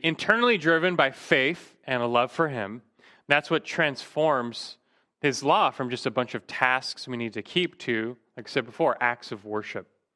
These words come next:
So why do we bring all this up? By way of analogy,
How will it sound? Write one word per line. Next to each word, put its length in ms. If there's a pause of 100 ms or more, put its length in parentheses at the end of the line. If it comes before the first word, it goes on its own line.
(920)
So 200
why 160
do 40
we 80
bring 180
all 100
this 200
up? 320 (720)
By 140
way 220
of 80
analogy, 720